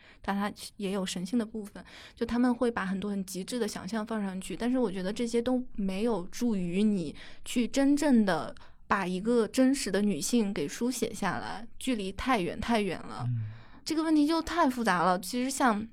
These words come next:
Speaker 1: 我们 Q 过很多次高元宝，他就说为什么中国作家这么喜欢写身体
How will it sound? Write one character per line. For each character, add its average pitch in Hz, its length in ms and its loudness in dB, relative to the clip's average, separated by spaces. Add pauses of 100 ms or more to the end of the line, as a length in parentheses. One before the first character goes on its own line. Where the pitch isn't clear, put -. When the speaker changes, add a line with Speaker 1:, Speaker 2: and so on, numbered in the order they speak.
Speaker 1:
我 247 80 6
们 226 160 8
Q 277 180 2
过 254 60 8
很 220 100 2
多 160 100 2
次 190 520 0
高 247 160 2
元 214 120 4
宝， - 160 0
他 233 140 -4
就 226 140 2
说 247 240 2
为 285 100 2
什 254 80 0
么 185 80 -2
中 247 100 2
国 254 120 6
作 262 120 2
家 247 140 4
这 262 100 -2
么 269 80 2
喜 254 140 -2
欢 190 100 0
写 - 160 0
身 311 320 -2
体 - 200 -6